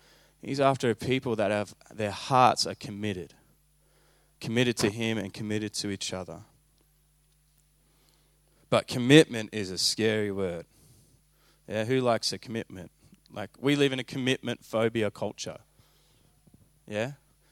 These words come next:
We have so many options, and so everything becomes optional. So we don't commit. Because we have so many options, we feel like, and I, uh,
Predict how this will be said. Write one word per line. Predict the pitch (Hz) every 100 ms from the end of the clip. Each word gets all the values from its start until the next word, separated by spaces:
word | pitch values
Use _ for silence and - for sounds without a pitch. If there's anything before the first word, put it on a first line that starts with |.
| _ _ _ _ _ _ _
We | 120
have | 123 110
so | - 143 147
many | 147 135
options, | 117 - - 110 107 107 - - - _ _ - _ _ _ _ _ _ _ -
and | 110
so | 113
everything | 107 107 101 104
becomes | 98 107 98 80
optional. | 90 - - 82 - - _ _ -
So | - 110
we | 107
don't | 107 98 -
commit. | 107 92 87 - - - - _ _ _ _ _ _ _ _ _ _ _ _ - - - _ _ _ _ _ _ _ _ _ _ _ _ _ _ _ _
Because | - 147
we | 147
have | 131
so | - 135
many | 131
options, | 127 - 135
we | 120
feel | 113 - 143 135
like, | 104 104 - - _ _ _ -
and | 135
I, | 147 151
uh, | 113